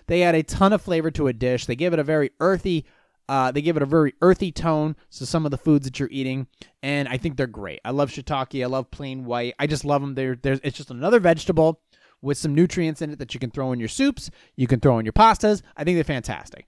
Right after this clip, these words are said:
But some people just don't like 'em. Some people are even allergic to them. But what you did was you took an anniversary dinner,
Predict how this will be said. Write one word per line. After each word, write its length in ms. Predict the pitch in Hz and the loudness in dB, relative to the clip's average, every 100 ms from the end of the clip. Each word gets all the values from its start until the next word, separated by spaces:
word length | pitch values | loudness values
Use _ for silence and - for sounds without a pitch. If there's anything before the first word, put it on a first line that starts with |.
| - | -6
But 140 | 135 | -4
some 160 | - 254 | 0 2
people 320 | 240 226 131 | 6 4 2
just 340 | - 185 180 - | 4 4 4 4
don't 240 | 160 151 | 4 4
like 260 | 151 185 202 | -2 -2 0
'em. 200 | 277 269 _ _ - | -2 -4 _ _ -12
Some 200 | - 185 | -2 2
people 240 | 185 185 | 2 4
are 140 | 180 165 | 2 2
even 220 | 175 175 | 0 -2
allergic 400 | 185 240 240 156 | 0 0 -2 -6
to 100 | 127 | -8
them. 220 | 92 - _ _ _ _ _ _ _ _ _ _ | -10 -18 _ _ _ _ _ _ _ _ _ _
But 180 | 135 143 | -8 -4
what 200 | 165 170 | -4 -2
you 80 | 185 | 0
did 240 | 160 247 | 4 6
was 180 | 196 156 | 6 2
you 80 | 151 | 2
took 200 | 202 180 | 0 0
an 40 | |
anniversary 560 | 170 175 165 233 - 202 | 0 0 4 2 2 -2
dinner, 300 | 175 165 | 0 0